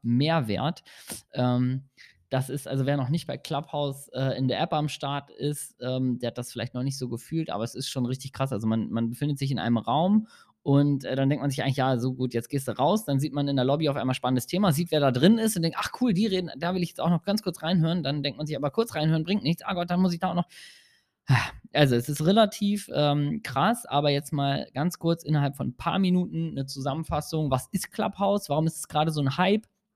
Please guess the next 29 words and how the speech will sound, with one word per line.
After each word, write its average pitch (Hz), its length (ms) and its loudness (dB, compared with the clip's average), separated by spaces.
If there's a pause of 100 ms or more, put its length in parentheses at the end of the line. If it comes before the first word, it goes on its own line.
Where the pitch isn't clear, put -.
(360)
Was 139 140 0
ist 135 60 -4
der 143 80 2
Grundgedanke 160 600 2
dahinter? 156 440 2
Wie 139 80 0
komme 135 180 0
ich 143 100 -2
da 131 120 2
rein? 143 400 2 (380)
Und, 135 400 4
äh, 123 280 0
ist 123 120 -4
das 123 80 -2
überhaupt 104 220 2
sinnvoll 107 340 2
für 95 140 -6
mich? 87 200 -6
Clubhouse 202 480 2
ist 170 100 -6
eine 139 240 -2
App, 185 200 -6
die 156 80 -14
gibt 147 160 -10
es - 240 -10
Stand 156 360 -4
jetzt 156 440 0
nur 170 160 2
für 135 360 -2